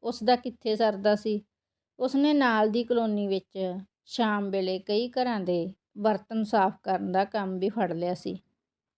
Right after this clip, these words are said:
ਲਗਾਤਾਰ ਕੰਮ ਕਰਦੀ ਉਹ ਰਾਤ ਤੱਕ ਥੱਕ ਕੇ ਚੂਰ ਹੋ ਜਾਂਦੀ, ਪਰ ਆਪਣੀ ਮਿਹਨਤ ਨਾਲ ਉਹ ਘਰ ਦਾ ਖਰਚਾ ਤੋਰੀ ਜਾਂਦੀ ਸੀ। ਕਦੇ-ਕਦੇ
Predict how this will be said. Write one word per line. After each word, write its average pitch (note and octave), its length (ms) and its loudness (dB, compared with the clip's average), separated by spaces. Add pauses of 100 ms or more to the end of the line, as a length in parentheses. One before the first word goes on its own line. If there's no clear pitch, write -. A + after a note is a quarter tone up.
(280)
ਲਗਾਤਾਰ G3 600 2
ਕੰਮ F#3+ 300 -6
ਕਰਦੀ F#3 480 0 (640)
ਉਹ C4+ 180 6
ਰਾਤ A#3 340 6
ਤੱਕ G#3 380 -4 (480)
ਥੱਕ A3+ 240 -2
ਕੇ A#3+ 240 4
ਚੂਰ A#3 300 2
ਹੋ G3 180 2
ਜਾਂਦੀ, F3 460 -4 (520)
ਪਰ G3+ 120 0
ਆਪਣੀ F#3+ 360 -2
ਮਿਹਨਤ F#3+ 380 -6
ਨਾਲ F#3 460 -4 (540)
ਉਹ C#4 140 2
ਘਰ D4 220 4
ਦਾ A3 200 2
ਖਰਚਾ A3+ 420 -2
ਤੋਰੀ A#3 280 2
ਜਾਂਦੀ F3 340 -2
ਸੀ। D#3+ 200 -4 (720)
ਕਦੇ-ਕਦੇ F#3+ 800 0